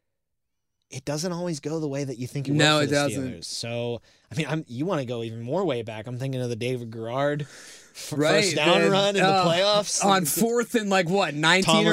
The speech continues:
Speaker 1: Tomlin's
Speaker 2: third
Speaker 1: first
Speaker 2: and
Speaker 1: year as a
Speaker 2: nineteen?
Speaker 1: coach,
Speaker 2: Yeah.
Speaker 1: and they lose in the divisional series, or it might have been the wild card round,
Speaker 2: It was a
Speaker 1: too.
Speaker 2: wild card round,
Speaker 1: The
Speaker 2: yeah.
Speaker 1: Jaguars, as a wild card, Steelers won the A F C North that year.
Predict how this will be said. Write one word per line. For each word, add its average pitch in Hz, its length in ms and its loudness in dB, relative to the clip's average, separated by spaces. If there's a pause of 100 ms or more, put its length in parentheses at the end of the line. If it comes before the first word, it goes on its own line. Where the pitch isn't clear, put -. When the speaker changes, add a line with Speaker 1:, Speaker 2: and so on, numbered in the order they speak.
Speaker 1:
Tomlin's 180 120 0
Speaker 2:
third - 100 -2
Speaker 1:
first 175 220 2
Speaker 2:
and 208 80 2
Speaker 1:
year 190 100 4 (160)
as 202 100 2
a 214 100 2
Speaker 2:
nineteen? 202 100 0
Speaker 1:
coach, 202 280 2
Speaker 2:
Yeah. 135 380 2
Speaker 1:
and 131 420 -2
they 127 100 -2
lose 127 300 -2
in 135 80 -6
the 135 80 -4
divisional 139 440 -4
series, 117 560 -4
or 127 120 -2
it 131 60 -2
might 143 100 2
have 143 80 0
been 139 100 -2
the 127 60 -4
wild 123 260 -4
card 110 220 -8
round, 104 360 -10
Speaker 2:
It - 40 -2
was 147 100 2
a 156 40 2
Speaker 1:
too. 160 40 4
Speaker 2:
wild 156 220 2
card 131 200 0
round, 123 260 -2
Speaker 1:
The 127 40 0
Speaker 2:
yeah. 131 180 2
Speaker 1:
Jaguars, 131 580 0
as 123 180 -4
a 123 60 -4
wild 117 240 -4
card, 117 180 -6
Steelers 113 340 -8
won 113 160 -10
the 107 100 -10
A 110 160 -8
F 107 80 -10
C - 160 -10
North 104 280 -10
that 101 200 -10
year. 92 340 -12